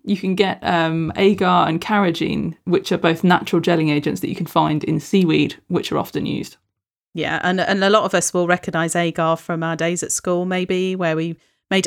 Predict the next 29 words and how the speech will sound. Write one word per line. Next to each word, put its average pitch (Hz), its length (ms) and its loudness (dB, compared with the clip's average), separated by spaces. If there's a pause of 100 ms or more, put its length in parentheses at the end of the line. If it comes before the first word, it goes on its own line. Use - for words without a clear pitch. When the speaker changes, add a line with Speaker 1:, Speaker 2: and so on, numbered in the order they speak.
Speaker 2:
agar 202 320 6
plates 254 460 0
to - 80 -2
grow 196 180 2
bacteria 202 580 0
on. 247 300 2
You 226 120 0
know, 214 260 4
um, 196 240 0 (400)
wash 196 240 2
your 190 80 0
hands 196 260 2
and 185 100 0
don't 185 200 4
wash - 200 -2
your 185 60 -2
hands 185 320 2
and 175 100 0
put - 160 -4
your 175 80 -4
hands 180 280 0
on 175 140 2
the 175 100 0
agar 170 320 0
plates 170 340 -2
and 170 60 -4
see 175 140 -2
what 165 120 -2
horrible, 170 420 2